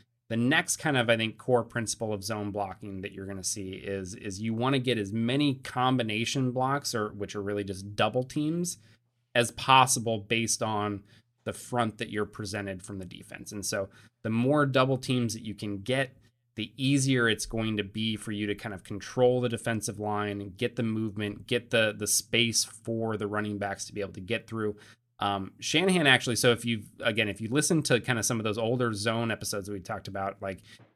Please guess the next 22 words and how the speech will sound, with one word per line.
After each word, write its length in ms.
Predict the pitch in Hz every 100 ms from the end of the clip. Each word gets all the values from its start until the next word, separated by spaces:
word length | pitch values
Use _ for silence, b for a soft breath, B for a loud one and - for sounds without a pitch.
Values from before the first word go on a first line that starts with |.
| _
we, 440 | - - - - -
there, 320 | 113 113 117
there's, 320 | 113 110 101
like, 240 | 110 98 -
different 320 | 143 143 147 123
names 580 | 113 117 120 113 101
that 220 | 110 107 113
you 140 | 107
can 240 | 113 107
give 360 | 95 113 110 95
those 220 | 104 101
combination 640 | - 107 101 95 95 - -
blocks, 380 | 98 - - -
right? 260 | 98 101 - - _ _ _ _ _ _ _
Shanahan 480 | - 147 170 170 143
calls 340 | 131 135 123 123
his, 200 | 104 -
so 140 | 107
his 160 | 107 104
play 320 | - 131 147
side 400 | - 123 110 98
ones, 380 | 92 95 107